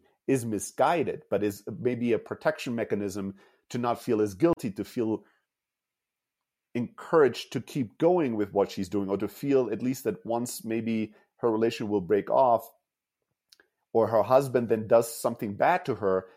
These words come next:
that she won't feel like those actions were justified, but that her husband is really the enemy and the bad guy in this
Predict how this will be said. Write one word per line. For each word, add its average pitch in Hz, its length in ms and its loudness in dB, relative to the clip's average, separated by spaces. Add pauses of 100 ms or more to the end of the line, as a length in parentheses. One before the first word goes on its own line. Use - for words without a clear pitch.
(120)
that 107 160 -2
she 123 120 -4
won't 131 340 -4
feel 120 280 2
like 101 320 2 (100)
those 104 600 0 (480)
actions 113 520 -4
were 95 140 -2
justified, 104 680 2
but 98 180 -2
that 92 220 0 (1040)
her 98 100 -4
husband 95 340 -2
is 92 100 -8
really 101 180 -2
the 92 200 -8
enemy 98 640 -4 (420)
and 95 400 -8
the 104 100 -8
bad 98 500 0 (1000)
guy 110 380 2
in 95 260 -4
this - 380 -6